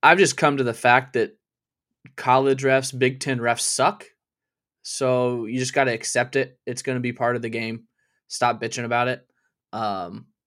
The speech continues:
so I'm, I'm done with that. But, uh, it came down to Michigan State needed it more, and they looked like it. They got down in an eight-point hole with seven minutes left, and, like, they're like, "All right, we gotta,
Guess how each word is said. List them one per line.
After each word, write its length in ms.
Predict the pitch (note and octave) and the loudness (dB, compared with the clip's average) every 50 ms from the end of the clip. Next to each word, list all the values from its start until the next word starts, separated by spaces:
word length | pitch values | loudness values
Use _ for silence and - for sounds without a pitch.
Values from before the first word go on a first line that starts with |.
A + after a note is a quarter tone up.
| _ _ _ _ | _ _ _ _
so 300 | - - B2 A2+ G#2+ G2+ | -10 -6 -4 -4 -4 -4
I'm, 240 | G#2+ A2+ A#2 G#2+ G2+ | -6 -8 -8 -10 -12
I'm 160 | G2+ A2+ A2+ | -12 -12 -6
done 220 | A2 A#2+ B2 A#2+ A#2 | -2 0 0 0 -2
with 100 | G#2 - | -2 2
that. 360 | - B2 A2+ G#2+ - - _ _ _ _ _ _ _ _ _ _ _ | 4 4 4 4 0 -4 _ _ _ _ _ _ _ _ _ _ _
But, 400 | C3 B2 C#3 C#3 C3+ B2 A2 - _ _ _ - | -4 2 4 6 6 4 2 -2 _ _ _ -4
uh, 440 | B2 B2+ A#2 A2+ A2 G#2 G2+ F2 - - _ - | -2 -2 0 0 -2 -2 -4 -6 -6 -8 _ 0
it 160 | C#3 C#3 C#3 | 0 0 0
came 180 | F3 F3 E3 C#3+ | 0 0 2 2
down 160 | C#3+ C#3 C3 | 2 2 2
to 120 | B2+ C#3 C3 | 2 0 -2
Michigan 260 | C3 B2+ - C3+ B2 | -2 -2 -4 -4 -6
State 220 | - B2+ A2+ G#2 | -4 -4 -4 -4
needed 220 | A2+ A2+ A2 A2 G#2 | -6 -8 -8 -8 -8
it 60 | - | -10
more, 300 | G#2+ G2 A2 B2 - _ _ _ _ _ - | -10 -12 -14 -14 -16 _ _ _ _ _ -6
and 260 | B2 B2 A#2+ A#2+ A#2+ B2 | -4 -4 -2 -2 0 0
they 100 | B2+ A#2+ | 0 2
looked 240 | A2+ A#2 A2+ - - | 0 -2 -6 -4 -4
like 220 | A2+ G#2+ - A#2+ | -4 -4 -4 -6
it. 180 | A2 - - B2+ | -8 -6 -4 -4
They 100 | B2 A#2+ | 0 2
got 200 | C#3 C3+ A#2+ A#2 | 4 2 2 2
down 240 | B2+ B2 B2+ B2+ | 0 -2 0 -2
in 100 | B2 B2 | -4 -4
an 60 | A2+ - | -6 -6
eight-point 340 | B2 A#2 - C#3 C3+ - | -6 -8 -8 -8 -10 -8
hole 300 | A#2+ C3 B2 B2 A#2+ A#2 | -6 -4 -4 -2 -2 -4
with 80 | A2+ A2 | -4 -4
seven 280 | - - B2 B2 B2 B2 | -2 -2 -2 -2 -2 -4
minutes 240 | B2 A#2+ A#2 A2+ - | -6 -6 -6 -6 -4
left, 280 | A2+ A#2 A#2 A2+ - - | -2 -2 -2 -2 -4 -8
and, 120 | A2 A#2 | -12 -10
like, 360 | A2+ A2 A2 G#2+ - - - _ _ _ _ - - _ _ _ _ _ _ _ _ _ _ _ - | -8 -8 -8 -8 -10 -14 -20 _ _ _ _ -20 -20 _ _ _ _ _ _ _ _ _ _ _ -12
they're 80 | A2 | -10
like, 140 | G#2 A2+ A#2 | -6 -2 0
"All 100 | B2+ C#3+ | 2 4
right, 220 | D#3 E3 E3 - | 4 4 4 2
we 100 | B2+ C3+ | 0 -2
gotta, 220 | C3+ C#3 C#3+ C#3 | -2 -2 -4 -4